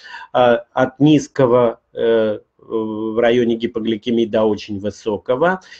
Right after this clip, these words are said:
и невозможность пациента достичь удовлетворительного гликемического контроля на обычной интенсивной инсулинотерапии.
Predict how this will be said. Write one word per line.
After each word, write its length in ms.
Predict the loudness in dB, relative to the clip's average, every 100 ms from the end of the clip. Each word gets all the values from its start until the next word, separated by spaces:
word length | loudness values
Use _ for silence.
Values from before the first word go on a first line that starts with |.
| -6
и 120 | 0
невозможность 840 | 2 6 6 4 4 4 4 0 -2
пациента 580 | -10 -6 0 2 2 0
достичь 580 | 2 0 -2 -10 -10 -8
удовлетворительного 800 | -4 -4 -2 0 0 0 -2 -2
гликемического 640 | -4 -6 -6 -6 -6 -6
контроля 520 | -2 -4 -2 0 2
на 200 | 2 0
обычной 560 | -2 -2 -4 -4 -4 -4
интенсивной 680 | -4 -4 -6 -6 -6 -4 -4
инсулинотерапии. 1040 | -6 -6 -4 -4 -4 -2 -2 -4 -6 -16 -16